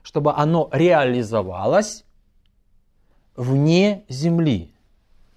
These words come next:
Есть тела земные, или есть то, что Бог создал, чтобы оно реализовалось на земле, на созданной им земле. А теперь будьте внимательны. Иная слава небесных. Подождите.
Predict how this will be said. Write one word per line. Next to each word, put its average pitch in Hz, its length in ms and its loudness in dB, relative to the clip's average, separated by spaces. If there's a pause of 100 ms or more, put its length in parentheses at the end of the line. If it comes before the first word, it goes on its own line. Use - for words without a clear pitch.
(520)
Есть 247 580 -2
тела 170 540 0
земные, 131 760 -2 (180)
или 170 200 0
есть 170 520 0
то, 151 320 2
что - 240 -2
Бог 135 280 0
создал, 139 640 0 (220)
чтобы 151 340 0
оно 147 200 2
реализовалось 147 800 0 (540)
на 170 500 0 (100)
земле, 151 600 2
на 95 160 -12
созданной 208 640 0
им 160 380 -4 (120)
земле. 120 500 -6
А 139 100 -6
теперь 208 280 -6
будьте 196 320 -4
внимательны. 156 560 -4 (560)
Иная 185 360 -2
слава 175 360 0
небесных. 113 560 -4 (1200)
Подождите. 113 580 -8